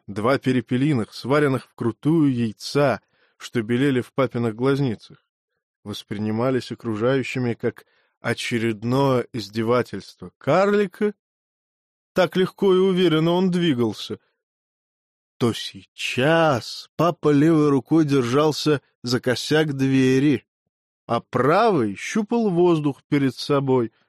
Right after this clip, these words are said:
Впрочем, это тоже могло быть очередным издевательством. «Брысь!»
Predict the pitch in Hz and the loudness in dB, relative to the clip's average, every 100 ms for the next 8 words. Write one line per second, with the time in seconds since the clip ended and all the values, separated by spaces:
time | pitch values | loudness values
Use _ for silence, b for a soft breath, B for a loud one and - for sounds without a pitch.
0 | _ _ - 160 139 156 143 123 _ _ | _ _ -2 0 0 0 -2 -4 _ _
1 | _ _ - 127 123 - 151 190 185 170 | _ _ -6 -2 -2 0 2 2 4 2
2 | 131 135 147 139 127 - - 131 113 - | 2 2 2 0 -4 -8 -6 -4 -2 -4
3 | 113 113 110 135 147 139 123 139 120 101 | -4 -4 -2 0 0 -2 -2 -2 0 -2
4 | - 98 - - 98 92 - _ _ _ | -6 -20 -20 -20 -20 -20 -20 _ _ _
5 | _ _ _ _ _ _ - 98 117 117 | _ _ _ _ _ _ -20 -6 -4 0
6 | 135 147 123 - - | 0 0 -4 -10 -18